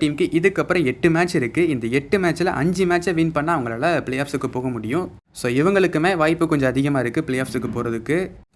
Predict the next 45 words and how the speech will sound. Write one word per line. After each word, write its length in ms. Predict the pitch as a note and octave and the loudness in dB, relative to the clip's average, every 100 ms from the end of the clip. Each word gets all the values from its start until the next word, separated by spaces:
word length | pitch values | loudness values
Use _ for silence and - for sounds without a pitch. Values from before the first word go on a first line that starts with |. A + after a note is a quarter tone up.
| A#2 | -2
அடுத்ததா 300 | B2+ C#3+ F#3 F3+ | 0 4 4 6
பாயிண்ட்ஸ் 280 | F#3+ F#3+ | 4 2
டேபிள்ல 300 | F3 D3+ D#3+ D#3 | 0 2 2 2
எட்டாவது 240 | C#3+ G3 F#3+ E3+ | 4 6 6 4
பொசிஷன்ல 360 | D#3 D#3 D#3 F3+ | 2 0 -2 -2
நம்ம 120 | B2+ A2+ | -4 -2
தமிழ் 240 | C#3 F3+ F3 | 0 0 2
தலாஸ் 220 | D#3+ D#3 | 2 2
டீம் 160 | C#3+ C#3 | 0 2
தான் 80 | C3 | 2
இருக்காங்க. 260 | A#2+ A#2 F3 | 0 -2 0
தமிழ் 240 | F3+ G3+ G3 | 2 2 2
தலாஸ் 240 | F3+ E3 - | 2 2 2
டீமுக்கு 240 | D#3 E3+ D#3+ | 0 2 2
இதுக்கப்புறம் 480 | F3 F#3+ D#3+ F3+ F3 C3+ | 2 2 2 2 2 4
ஏழு 160 | F3+ F3 | 4 2
மேட்ச் 180 | E3+ F3 C#3+ | 0 0 -2
இருக்கு. 240 | A#2 E3 E3 | 0 2 2
இந்த 120 | A#2 A2 D3+ | 0 2 2
ஏழு 160 | G3 F#3 | 4 2
மேட்ச்ல 280 | E3 D#3 G3 D3 | 0 0 0 0
நாலு 260 | C3+ G3 F3+ E3 | 2 2 2 0
மேட்சை 180 | E3 F#3 | 0 0
நம்ம 120 | D3+ C#3+ | 0 0
தமிழ் 240 | C#3+ D#3+ D3 | 0 0 0
தலாஸ் 220 | C#3+ C#3 | -4 0
டீம் 160 | D#3 C3 | 0 2
வின் 160 | C#3 C3+ | 0 0
பண்ணாலே 300 | A#2+ A2+ D#3+ C#3 - | -4 -2 -2 -2 -2
பிளே 100 | B2 C3 | -2 -2
ஆஃப்ஸுக்கு 280 | C3+ B2+ B2 | 0 -2 -2
போயிடலாம். 460 | A#2+ A#2 A2+ D3+ - - _ C#3 | -2 -2 0 0 -2 -8 _ 2
தமிழ் 220 | F3+ G3+ | 4 4
தலாஸ் 260 | F3+ E3 D#3+ | 6 6 6
டீம் 160 | F#3+ F3 | 2 2
கண்டிப்பா 260 | C#3+ D#3+ F#3 | 2 4 4
இந்த 80 | E3 D#3+ | 4 2
சீசன் 240 | D#3 F3+ | 2 2
பிளே 80 | D#3 D#3+ | 2 2
ஆஃப்ஸுக்கு 260 | D#3+ D3 C#3 | 2 0 0
போறதுக்கு 360 | C#3 C3 C3 E3 C3 | 0 0 0 0 0
அதிகமான 400 | B2 B2 B2 D#3 C#3 | -2 -2 -2 0 2
வாய்ப்பு 220 | D#3+ D#3 | 2 2
இருக்கு. 180 | B2 D#3 | 0 2
ஏன்னா 120 | F#3 | 0